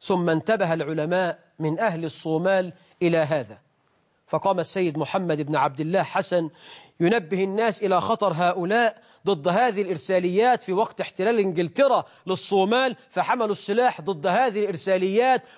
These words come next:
والمدارس التنصيرية وطردوهم خارج أرض الصومال. وإلى الآن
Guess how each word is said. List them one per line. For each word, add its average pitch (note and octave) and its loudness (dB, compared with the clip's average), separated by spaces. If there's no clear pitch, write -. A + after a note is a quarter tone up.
والمدارس G3 2
التنصيرية G#3+ 2
وطردوهم A3 2
خارج A3 2
أرض G3+ 0
الصومال. D#3 -4
وإلى G#3 4
الآن E3+ -2